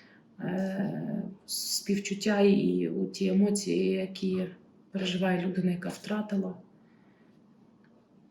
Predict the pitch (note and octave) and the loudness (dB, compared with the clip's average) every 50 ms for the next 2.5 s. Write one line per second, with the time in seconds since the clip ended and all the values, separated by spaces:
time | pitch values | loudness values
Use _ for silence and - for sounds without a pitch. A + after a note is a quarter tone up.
0 | _ _ _ - - - G3+ A3+ F#3+ G#3 G#3 G3+ G3+ G3 - - G3+ G3 - G3 | _ _ _ -20 -8 -2 0 2 4 6 6 8 6 6 4 2 0 0 2 2
1 | G3 G3 F#3+ - F#3 F#3 F#3+ G3 F#3+ - G3+ G3+ G3+ G3+ - G3 F#3+ F#3+ - - | 4 2 2 2 -2 -2 0 0 0 2 2 0 -2 -2 -2 -4 -4 -2 0 0
2 | - - - - A3 A3 G#3 - - | 0 0 -2 -4 -6 -6 -6 -6 -8